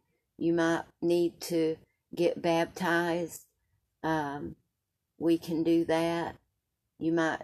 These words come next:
want to get married. We can do that to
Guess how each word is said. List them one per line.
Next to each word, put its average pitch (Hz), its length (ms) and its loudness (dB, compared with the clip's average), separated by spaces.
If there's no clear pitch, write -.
want 160 460 -2
to 143 340 -4
get 175 240 0
married. 170 600 0
We 156 180 -2
can 147 240 -6
do 165 180 2
that 165 420 0
to 151 320 -2